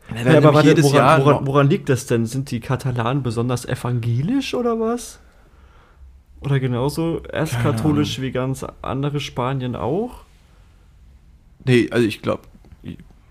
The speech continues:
Speaker 1: ich hab keine Ahnung.
Speaker 2: Das finde ich ja
Speaker 1: Das
Speaker 2: auch krass in Italien, weißt du, wenn du in Italien sozusagen öffentlich fluchst oder zum Beispiel auch, das ist Gigi Buffon passiert, der hat,
Speaker 1: Mhm.
Speaker 2: ähm,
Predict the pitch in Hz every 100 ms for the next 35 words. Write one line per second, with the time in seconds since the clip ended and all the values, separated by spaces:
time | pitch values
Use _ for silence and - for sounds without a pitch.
0 | _ _ _ - _ _ _ _ _ _
1 | _ _ _ _ - - - - 110 110
2 | 123 104 98 101 - 135 - 196 147 120
3 | 123 123 110 175 180 131 110 110 139 160
4 | 156 113 107 151 156 120 113 117 107 -
5 | 131 165 123 120 147 151 - - 123 -
6 | 117 117 113 113 - - - 143 139 123
7 | 120 - - 127 131 180 180 175 - -
8 | 110 - 110 - 90 110 113 - 120 127
9 | - - - - - _ - - - 135
10 | 117 120 156 135 117 123 - 151 143 -
11 | 117 - 113 143 160 - _ - - -
12 | _ - 117 123 127 131 123 123 120 117
13 | 117 117 113 113 113 110 110 110 110 107